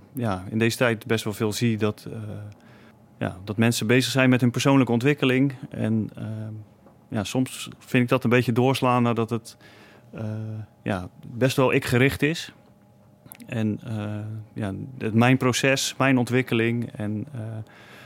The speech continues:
dat we daarin soms wel eens vergeten dat, eh, dat de anderen er ook nog zijn. En dat we, dat het, ik ben helemaal niet tegen persoonlijke ontwikkeling. Dat is goed dat mensen, eh, ja, eh, naar zichzelf kijken, ook kritisch naar zichzelf kijken. Maar dat we in dat proces ook, eh, de anderen meenemen.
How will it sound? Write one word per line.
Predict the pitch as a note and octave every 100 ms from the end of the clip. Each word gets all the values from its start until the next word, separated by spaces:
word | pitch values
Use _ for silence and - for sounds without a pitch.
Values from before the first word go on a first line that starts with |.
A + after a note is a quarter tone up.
| -
dat | A#2
we | - A#2 A2+
daarin | B2 B2+ A#2+
soms | B2+ B2+
wel | B2
eens | A#2+ -
vergeten | A#2 A#2+ B2 A#2
dat, | A2+ -
eh, | G#2+ G#2+
dat | A#2
de | -
anderen | C3+ B2+ A2+ A2
er |
ook | A#2+ B2
nog | G#2+
zijn. | - G2+ G#2
En | G#2+ G#2
dat | G#2+ -
we, | G#2+ G#2+ A2+ - - - - - - - A2+
dat | A#2
het, | B2 - -
ik | A#2
ben | A2+
helemaal | G#2+ A2+
niet | A2+ A2
tegen | G#2+ G#2 G2
persoonlijke | - A2+ G#2+ G2+
ontwikkeling. | G#2+ G#2 A2+ A2
Dat | A2 -
is | -
goed | B2 A#2+
dat | G#2
mensen, | G#2 G2+ - G2 F#2+ G2
eh, | F#2+
ja, | F#2+ F#2 - -
eh, | G#2+ F#2+ F#2+ _ _ _ -
naar | C#3 A2+
zichzelf | - - B2+ A#2+
kijken, | A#2 A#2 B2+ G#2+
ook | -
kritisch | B2 A#2+ A#2
naar | A2+
zichzelf | G#2+ G#2 G#2+ G2+
kijken. | G#2 G2 F#2+ G#2+
Maar | G#2 G#2
dat | A2
we | - A2 A2+
in |
dat | A#2+ A#2
proces | B2 C3 B2
ook, | - B2 -
eh, | A2+ G#2+
de | A2
anderen | C#3 C#3+ G2+
meenemen. | G2+ G2 G#2 G2+